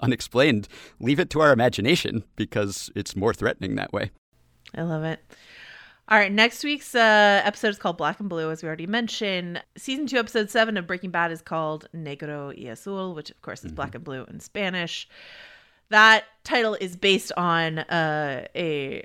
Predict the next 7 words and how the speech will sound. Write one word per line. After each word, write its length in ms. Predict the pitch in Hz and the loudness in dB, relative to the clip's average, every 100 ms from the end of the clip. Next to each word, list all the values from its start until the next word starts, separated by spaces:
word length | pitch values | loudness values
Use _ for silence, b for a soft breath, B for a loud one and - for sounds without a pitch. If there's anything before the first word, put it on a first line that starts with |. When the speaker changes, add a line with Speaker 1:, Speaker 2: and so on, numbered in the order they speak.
| - | -12
Speaker 2:
a 80 | - | -12
song 460 | 180 - 233 196 180 | -12 4 6 6 2
written 240 | 175 175 | -2 -2
about 200 | 165 151 | -2 -2
Heisenberg, 640 | 180 147 151 156 - - | 0 -2 -4 -8 -6 -6
that 100 | - - | -10 -6
Heisenberg 420 | 151 160 147 | -6 -4 -8